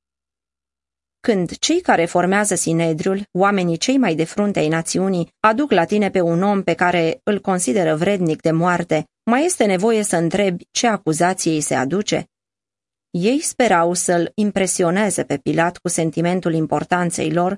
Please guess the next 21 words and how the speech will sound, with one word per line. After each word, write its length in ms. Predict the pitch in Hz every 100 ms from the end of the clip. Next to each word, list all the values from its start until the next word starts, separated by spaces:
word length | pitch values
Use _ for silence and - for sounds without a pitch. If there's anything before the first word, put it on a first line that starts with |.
| -
și 160 | - -
în 80 | 233
felul 300 | 349 370 330
acesta 460 | 277 202 196 196
să-l 220 | 202 175 170
facă 320 | 196 196 190
să 180 | 196 196
consimtă 800 | 247 233 226 175 160 151 139
la 120 | 143 156
cererea 480 | - 170 160 143
lor, 320 | 160 185 196 -
fără 280 | - 254 160
să 140 | 170
mai 160 | 165 160
fie 220 | 196 185
nevoie 460 | 170 165 180 180
să 160 | 175 160
treacă 460 | - 170 170 165 165
prin 300 | 165 160 160
multe 380 | 165 143 -
cercetări. 720 | 143 135 165 175 175 170 170